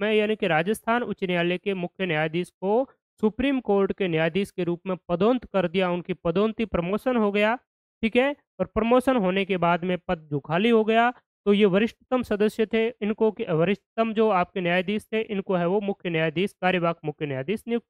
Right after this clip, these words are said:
कर दिया। और अब चूंकि आपकी, अ,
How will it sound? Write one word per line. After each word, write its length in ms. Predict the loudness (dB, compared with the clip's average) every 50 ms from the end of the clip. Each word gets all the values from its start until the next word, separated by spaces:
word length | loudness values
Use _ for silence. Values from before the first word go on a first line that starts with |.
| _ -6
कर 120 | -6 -4
दिया। 280 | -2 -2 -2 0 -2 -4 -6 _ _ _ 0
और 160 | 0 0 2 2
अब 160 | 2 2 2
चूंकि 540 | 0 -2 -4 -4 -2 -2 -2 -2 -2 -2 -6 _ _ _ _ -2
आपकी, 460 | 0 0 0 0 -2 0 0 0 0
अ, 60 | -2